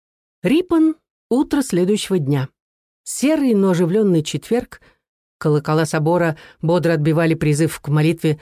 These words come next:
над крышами, рынком и нагромождением строгих викторианских домов возле колледжа. Ряды мусорных баков стояли в разнобой по сторонам улиц. Кое-где ритмичный звон дополнялся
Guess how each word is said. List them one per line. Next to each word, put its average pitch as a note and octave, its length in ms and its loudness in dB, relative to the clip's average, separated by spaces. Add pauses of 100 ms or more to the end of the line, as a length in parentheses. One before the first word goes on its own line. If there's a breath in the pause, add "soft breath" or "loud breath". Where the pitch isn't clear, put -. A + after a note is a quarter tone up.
(140)
над D#3 220 -2
крышами, G#3+ 580 0 (160)
рынком G3+ 560 0 (160)
и A#3+ 80 2
нагромождением F3+ 960 0
строгих F#3 600 -2
викторианских D#3 640 -2
домов D#3+ 400 0 (120)
возле D3+ 280 0
колледжа. C#3+ 580 -4 (560)
Ряды F#3+ 320 0
мусорных F3+ 560 0
баков G3 540 -2 (240 loud breath)
стояли F#3+ 480 0
в F3+ 80 2
разнобой E3+ 420 2
по - 80 -4
сторонам D#3 480 2
улиц. C#3 460 -4 (840)
Кое-где B3+ 500 0
ритмичный A3+ 540 0
звон F#3 320 0
дополнялся E3 640 0